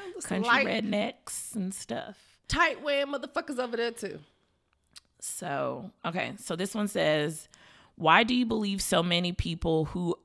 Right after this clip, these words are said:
Speaker 2: who agree women should have equal rights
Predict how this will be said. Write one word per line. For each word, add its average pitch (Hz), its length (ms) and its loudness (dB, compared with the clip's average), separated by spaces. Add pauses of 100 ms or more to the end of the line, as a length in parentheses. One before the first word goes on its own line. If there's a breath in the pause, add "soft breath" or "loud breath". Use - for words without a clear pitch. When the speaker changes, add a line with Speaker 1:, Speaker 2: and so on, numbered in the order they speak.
(160)
Speaker 2:
who 196 380 0
agree 156 920 -2 (520)
women 160 480 0
should 160 240 0
have 151 280 2
equal 160 360 -4
rights 151 500 0